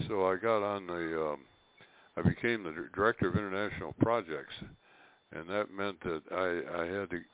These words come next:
I had to take all these foreign assignments, and, but I, I was also on the, uh, the personal,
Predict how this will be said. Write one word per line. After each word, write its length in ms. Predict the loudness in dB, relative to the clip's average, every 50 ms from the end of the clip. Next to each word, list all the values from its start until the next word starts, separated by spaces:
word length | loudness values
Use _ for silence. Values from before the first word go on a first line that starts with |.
| _ -2 0
I 80 | 2
had 200 | 4 4 4 2 0
to 200 | -2 2 2 2
take 140 | 2 4 2
all 180 | 0 0 0
these 140 | 0 -2 -4 -4 -2
foreign 340 | -2 0 0 0 -2 -6 -8 -4
assignments, 500 | -4 -2 -2 -2 -4 -6 -8 -12 -8 -6 -6 -6 -8 -10 -18 -14 -6
and, 300 | -4 -2 -2 -2 -2 -6 -8 -14 -20 -20 -20 -20 -20 -20 -18 -18 -8 2 6
but 140 | 6 8 8
I, 180 | 8 6 6
I 180 | 4 6 6 8
was 200 | 8 8 6 6
also 420 | 4 4 2 2 2 0 0 0 2
on 260 | 2 0 -2 -2 -4
the, 320 | -6 -4 -4 -2 0 0
uh, 160 | 0 0 0 -2 -4 _ _ _ -20 -20 -20 -20 -20 -20 -20 -20 _ 0
the 480 | 0 0 0 _ _ -20 -6 4 4 4
personal, 600 | 4 4 -8 -12 -16 -18 -16 -16 -16 -16 -16 -18